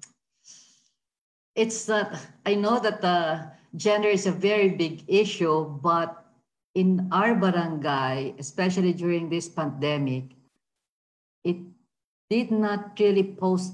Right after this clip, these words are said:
any problem or was not even a matter discussed. Everything, whether you, um, whether, um, uh, whether it's covid related, if you needed assistance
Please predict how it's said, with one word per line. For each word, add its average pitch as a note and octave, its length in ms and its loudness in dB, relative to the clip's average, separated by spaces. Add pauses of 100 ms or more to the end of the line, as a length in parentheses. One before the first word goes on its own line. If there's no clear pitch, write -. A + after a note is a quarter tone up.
(120)
any G3 340 0
problem D3 920 -2
or E3 180 -4
was F3+ 300 -6
not F3+ 440 0
even E3+ 440 0
a D#3+ 80 -8
matter E3 520 -6
discussed. D3 840 -8 (1000)
Everything, F#3+ 880 0
whether F#3 420 0
you, E3+ 320 -2 (460)
um, D#3 340 -8
whether, F3+ 760 0
um, D3 540 -8 (800)
uh, C3+ 800 -6 (580)
whether F#3+ 260 2
it's F3+ 200 -2
covid G3 460 0
related, G3 640 0 (600)
if C#3+ 180 -10
you E3 120 -2
needed F#3+ 580 0
assistance G3 920 -6